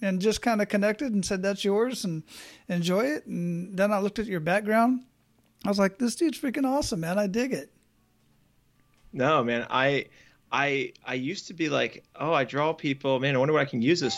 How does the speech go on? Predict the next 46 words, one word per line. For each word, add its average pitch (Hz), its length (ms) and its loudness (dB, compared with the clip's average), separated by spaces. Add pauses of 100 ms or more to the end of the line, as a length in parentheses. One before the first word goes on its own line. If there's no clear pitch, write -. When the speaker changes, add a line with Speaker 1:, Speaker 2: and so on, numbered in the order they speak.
(100)
Speaker 2:
for." 113 240 4
And 107 80 2
I 107 60 2
love 143 360 2
drawing 117 640 2 (380)
all 123 220 4
the 120 100 -2
time. 117 600 -2 (400)
But 123 120 4
it 117 60 2
was 113 120 -4
like, 117 160 0
"How 165 320 -6
can 190 180 -4
I 143 340 0 (460)
actually 123 340 -2
help - 240 -8
my, 110 360 -2
you 120 100 -6
know, 101 140 -6
get 131 200 0
on 120 260 0 (120)
podcasts? 156 560 -2
How 160 140 -4
can 156 100 -2
I 131 60 0
help 131 180 -4
my 110 120 -2
business?" 139 580 0 (640)
And 131 320 4 (640)
I, 139 220 2 (100)
I 131 80 0
don't 151 80 2
know 151 80 2
if 139 100 -4
you've 131 120 -6
heard 127 260 0
of 113 220 -4
Bob 110 300 -2
Burg. 143 280 2
He 120 100 -4
has 113 220 -2
the 117 80 -10
book 110 300 -6
Go 127 180 6
Giver. 107 480 -6